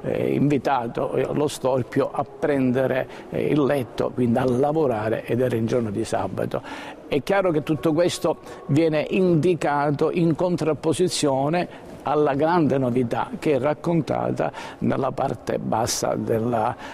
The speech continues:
eh, struttura, cioè il battesimo dell'eunuco. Si tratta un racconto degli Atti degli Apostoli, quando il, eh, Filippo battezza lo straniero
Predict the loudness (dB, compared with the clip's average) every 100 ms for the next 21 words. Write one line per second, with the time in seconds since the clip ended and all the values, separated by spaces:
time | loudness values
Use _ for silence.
0 | -14 -4 -2 -2 -4 -6 -2 0 0 -2
1 | -2 2 4 2 -2 -14 -4 0 2 2
2 | -2 -2 -2 -2 -2 -2 0 2 2 2
3 | 2 2 0 -2 -4 -8 -18 -4 -2 0
4 | -2 -2 -2 0 0 -2 -2 0 0 0
5 | -2 2 0 0 -2 2 2 0 0 0
6 | 0 0 0 0 -6 -10 -4 0 2 0
7 | 0 -2 -6 -12 -4 0 2 2 0 -4
8 | -12 -16 -16 -20 -20 -20 -20 -20 -20 -20
9 | -20 -20 -20 -20 -20 -20 -16 -16 -16 -20
10 | -16 -16 -16 -16 -14 -4 0 2 0 -2
11 | -2 -2 -4 -14 -16 -18 -16 -4 -2 -2
12 | -4 -2 0 0 0 -2 -2 -6 -16 -4
13 | 0 2 0 -2 0 2 2 2 0 0